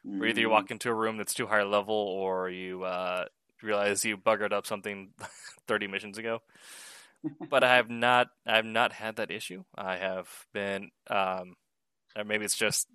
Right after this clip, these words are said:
Speaker 1: the, uh, my time streaming has turned me into elite gamer, and I now know how to map my playthrough.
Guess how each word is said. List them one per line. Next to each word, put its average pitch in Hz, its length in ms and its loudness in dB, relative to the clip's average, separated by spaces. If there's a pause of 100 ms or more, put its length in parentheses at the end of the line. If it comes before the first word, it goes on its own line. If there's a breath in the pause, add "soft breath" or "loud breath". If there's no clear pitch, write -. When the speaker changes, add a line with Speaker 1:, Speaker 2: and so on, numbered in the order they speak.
Speaker 1:
the, 107 240 0
uh, 98 320 2
my 101 100 0
time 113 320 2
streaming 110 440 -2
has 110 100 -8
turned 110 260 -6
me 107 140 -4
into 104 240 -6
elite 101 400 -4
gamer, 101 460 0
and 98 160 -10
I 92 100 -8
now 92 260 -4
know 101 160 -4
how 95 120 -2
to 95 80 -4
map 95 400 -4
my 95 440 -6 (140)
playthrough. 104 400 -4